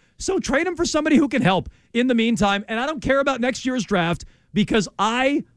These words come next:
Mego, am all in on the Bruins this year.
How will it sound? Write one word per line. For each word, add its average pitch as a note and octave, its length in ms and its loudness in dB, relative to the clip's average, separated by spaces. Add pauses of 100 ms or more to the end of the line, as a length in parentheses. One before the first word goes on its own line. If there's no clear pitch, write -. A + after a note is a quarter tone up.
(140)
Mego, A3+ 580 0
am F3+ 240 -2
all A3+ 480 0 (160)
in G3+ 360 0
on G#3 180 0
the G3 80 2
Bruins F3+ 460 2 (180)
this F3 260 0
year. D3+ 320 2